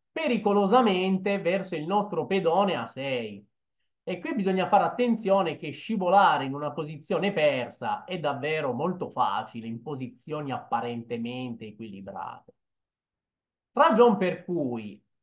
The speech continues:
centralizziamo ulteriormente il nostro re, sosteniamo il pedone B cinque in forze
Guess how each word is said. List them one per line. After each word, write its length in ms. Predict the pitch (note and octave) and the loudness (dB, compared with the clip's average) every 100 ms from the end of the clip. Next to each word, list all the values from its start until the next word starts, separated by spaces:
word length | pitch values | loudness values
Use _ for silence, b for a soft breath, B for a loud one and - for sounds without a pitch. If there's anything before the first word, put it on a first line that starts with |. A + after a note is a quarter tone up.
| _ _ _ | _ _ _
centralizziamo 1120 | C#4 B3 F#3+ F3 E3 C#3 D#3+ A3+ C#3+ A2+ B2 | 0 2 2 2 -2 -8 0 2 2 -2 -6
ulteriormente 920 | B2 C3+ C#3 C#3 D#3+ F3+ C#3 A2+ A2+ | -8 -8 -6 -6 -4 -4 -4 -6 -8
il 120 | A#2 | -8
nostro 460 | D3 F#3 - B2 A2+ | -4 -4 -4 -8 -8
re, 600 | G#2+ F2+ G2 E3+ F#3+ - _ _ _ _ _ _ _ _ _ _ | -8 -10 -6 -4 -6 -10 _ _ _ _ _ _ _ _ _ _
sosteniamo 1000 | _ - D#4 - G3+ G3 G#3+ F#3+ D#3+ D3 | _ -2 -2 2 2 4 4 4 2 -2
il 160 | C#3+ | -6
pedone 480 | C3+ D3 F3 F#3+ E3+ | -8 -6 0 0 0
B 340 | C3+ C#3 A3 - | -4 -2 -2 0
cinque 1000 | A3 A3+ G3+ D3 C3+ C3 A#2+ A2+ - - | -4 -2 -2 -2 -6 -6 -6 -6 -10 -8
in 340 | G#3 G3+ D3 | -2 -2 -2
forze 1000 | - D3 C3 A#2 A2+ - E3 G3 G3 - | 0 2 2 0 -4 -6 0 0 0 -8